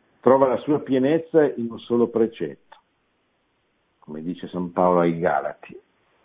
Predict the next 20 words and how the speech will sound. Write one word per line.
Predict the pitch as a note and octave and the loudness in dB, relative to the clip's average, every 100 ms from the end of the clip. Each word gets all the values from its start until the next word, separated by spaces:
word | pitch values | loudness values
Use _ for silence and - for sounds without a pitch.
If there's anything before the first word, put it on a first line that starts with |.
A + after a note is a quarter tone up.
| _ | _
"Amerai | - E2 F2 G2+ | -8 -2 2 4
il | F#2 | 2
tuo | - - | 2 0
prossimo | - D2 - F#2 F2+ | 0 -6 -6 -6 -4
come | - F2 E2 | -2 -2 0
te | F2 - | -4 -4
stesso." | - C2 - _ _ _ _ _ _ _ _ _ _ | -12 -12 -14 _ _ _ _ _ _ _ _ _ _
Detto | - C3+ D3 C#3+ | 4 4 6 4
in | C#3 | 4
altre | C#3 C3+ B2+ | 4 2 2
parole, | C3 C3+ D#3 D3 B2 A2 - | 4 6 4 2 0 -4 -8
in | A2+ | -8
mezzo | A#2+ C3 G#2+ B2 | -4 -4 0 4
alla | A#2 | 4
fitta | - C3+ - A#2+ - | 2 -4 -2 -2 0
selva | A#2+ A#2+ A2+ | 0 2 0
di | A2 G2+ | -2 -4
precetti | - G2+ - A2+ A#2 A#2 | -4 -6 0 0 0 -2
e | G#2+ | -2
prescrizioni, | - G2 G2 G2+ F#2+ - A2 B2 B2 G#2+ | 0 -4 -2 -4 -4 0 4 4 4 0